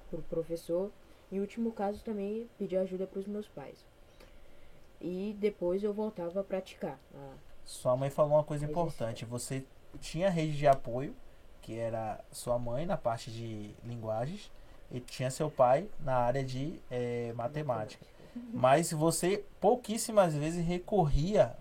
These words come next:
Speaker 2: para os pais. E geralmente, é, o natural do ser humano, quando ele tem uma ajuda próxima, ele às vezes não quer nem tentar. É, é, existe dois tipos de mentalidade. Tem um livro bem bacana, que é o livro Mindset,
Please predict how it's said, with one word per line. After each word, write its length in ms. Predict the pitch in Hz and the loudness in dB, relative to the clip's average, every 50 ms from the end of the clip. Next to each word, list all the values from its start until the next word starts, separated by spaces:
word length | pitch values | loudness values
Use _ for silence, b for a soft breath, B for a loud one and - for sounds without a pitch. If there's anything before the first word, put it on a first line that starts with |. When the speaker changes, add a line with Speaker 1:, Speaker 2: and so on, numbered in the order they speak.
| - - | -2 4
Speaker 2:
para 220 | 127 123 123 123 127 | 6 8 8 6 4
os 120 | 127 - | 0 -4
pais. 420 | - - 113 107 - - - - b b b b b b b | -2 0 0 0 0 -4 -10 -14 b b b b b b b
E 140 | 175 180 165 | -2 -2 0
geralmente, 1040 | 156 190 233 285 339 302 208 160 131 120 120 123 135 165 165 - - - - - - - - - - | 2 4 6 6 8 8 8 6 4 2 0 -2 -2 0 0 2 2 2 2 2 0 0 -2 -2 -2
é, 400 | 120 123 123 123 123 120 120 - - | 0 0 2 2 0 0 -2 -2 -4
o 80 | 135 135 | -2 2
natural 680 | 143 160 190 190 - - 151 139 135 135 156 196 202 | 6 6 6 6 4 2 2 6 8 8 8 8 8
do 120 | 175 165 147 | 4 0 -2
ser 260 | - - 143 131 120 | 0 2 2 4 4
humano, 520 | 113 107 110 120 135 156 156 131 110 110 - - b b b b b b - - - | 2 2 2 2 2 2 2 0 -2 -4 -6 -8 b b b b b b -16 -14 -8
quando 180 | - 143 143 151 | -4 -2 0 0
ele 120 | 160 151 151 | 2 0 0
tem 180 | - - 170 190 | 0 0 2 8
uma 160 | 208 208 185 | 10 10 10
ajuda 400 | 165 139 127 135 139 135 135 123 | 10 8 4 0 4 6 6 6
próxima, 680 | - - 127 123 127 147 165 160 - 135 120 110 98 - - - - | 6 4 -2 0 2 2 2 2 0 -2 -2 -4 -6 -8 -12 -16 -10
ele 420 | - 120 123 123 131 131 131 - - - - | -6 -4 -4 -2 -2 -4 -4 -6 -8 -4 2
às 160 | 123 127 131 123 | 2 2 2 2
vezes 180 | 139 143 143 | 0 0 0
não 100 | 151 151 147 | 0 0 4
quer 160 | - 147 143 | 4 4 4
nem 140 | 143 156 165 | 4 0 -2
tentar. 640 | - - 196 202 190 165 - - 131 120 110 104 - - - - - | -2 -2 -2 -2 -2 0 6 6 6 8 6 2 0 -6 -10 -10 -4
É, 380 | - 135 123 107 135 131 127 127 | -2 0 2 2 2 2 0 0
é, 60 | - | -2
existe 340 | - 143 139 156 165 - 175 | -2 0 0 0 0 0 0
dois 200 | 151 185 208 208 - | 2 2 2 2 0
tipos 280 | 208 185 - 180 165 | -2 -4 -2 -2 -2
de 100 | 156 160 | 0 0
mentalidade. 500 | 160 160 156 - 151 143 135 135 135 143 | -2 0 6 6 6 6 6 4 2 2
Tem 120 | - 151 139 | 2 0 0
um 40 | |
livro 180 | 139 143 139 139 | 0 0 0 0
bem 120 | 139 143 | 0 4
bacana, 420 | 147 156 143 139 - - 135 139 143 | 8 8 8 8 6 2 2 2 2
que 80 | - 147 | 0 0
é 40 | 131 | -4
o 20 | |
livro 180 | 135 131 131 123 | -4 -2 -2 0
Mindset, 720 | 127 127 131 123 - - - 120 127 143 143 - - | 2 0 0 0 -2 2 6 8 8 8 6 -2 -6